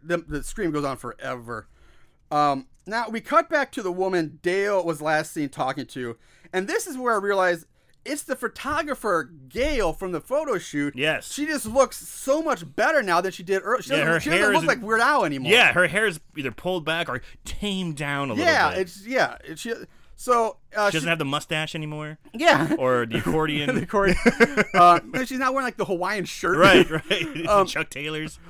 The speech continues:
Speaker 1: um,
Speaker 2: I love Weird Al. <laughs>
Speaker 1: she's having a deep conversation with herself. Like, she's going deep.
Speaker 2: Oh, yeah.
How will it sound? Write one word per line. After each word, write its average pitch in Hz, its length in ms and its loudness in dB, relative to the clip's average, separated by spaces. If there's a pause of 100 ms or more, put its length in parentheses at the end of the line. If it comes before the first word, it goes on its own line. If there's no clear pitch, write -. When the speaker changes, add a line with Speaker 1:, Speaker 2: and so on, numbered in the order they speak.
(160)
Speaker 1:
um, 190 240 4
Speaker 2:
I 143 60 0
love 165 180 4
Weird 131 200 0
Al. 92 200 -4 (420)
<laughs> - 400 -4
Speaker 1:
she's 294 380 -4
having 226 380 0
a 180 100 0
deep - 560 -6
conversation 151 680 0
with 139 180 -2
herself. 113 520 -8
Like, 127 200 -6 (160)
she's 185 180 -12
going 160 240 0
deep. 131 300 -8 (120)
Speaker 2:
Oh, 269 180 4
yeah. 196 320 2